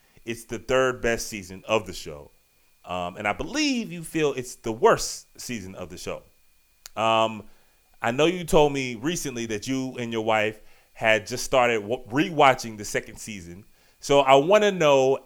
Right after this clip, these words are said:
has your feelings for the second season of The Wire changed at all?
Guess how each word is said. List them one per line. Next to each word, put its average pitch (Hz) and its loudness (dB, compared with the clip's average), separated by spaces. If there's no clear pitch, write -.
has 208 6
your 151 0
feelings 127 -6
for 131 -2
the 113 -4
second 127 -4
season 107 -12
of 104 -10
The 104 -4
Wire 92 -4
changed 98 -8
at 101 -4
all? 80 -8